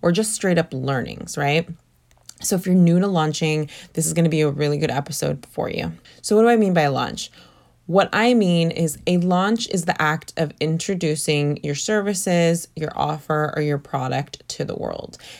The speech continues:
And a launch strategy, which what I'll share is what I'll share with you today, are the actions that you take to build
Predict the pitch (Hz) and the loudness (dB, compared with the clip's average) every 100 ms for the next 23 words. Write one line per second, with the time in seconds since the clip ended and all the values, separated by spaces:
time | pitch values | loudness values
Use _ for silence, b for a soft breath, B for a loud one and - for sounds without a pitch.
0 | B 185 180 170 170 170 - - - - | B 4 4 6 4 4 0 -8 -8 -2
1 | 185 190 175 - 147 143 139 147 143 - | 2 2 0 0 -2 0 -2 -2 -2 -6
2 | - 160 156 147 147 - 147 139 - 147 | -6 -2 2 2 0 -2 -2 -2 -6 -6
3 | 147 143 143 143 143 - - - 220 214 | -4 -4 -4 -6 -6 -8 -10 0 2 4
4 | 170 165 B B - 180 180 180 180 - | 4 0 B B -2 2 4 4 2 0
5 | 175 180 180 220 208 180 165 - 139 147 | -2 -2 -2 -2 0 0 -2 -2 -4 -4
6 | 147 147 - - 151 180 - - 175 139 | -4 -6 -8 -4 -4 -4 -8 -2 -2 2
7 | 160 156 147 | 2 2 -2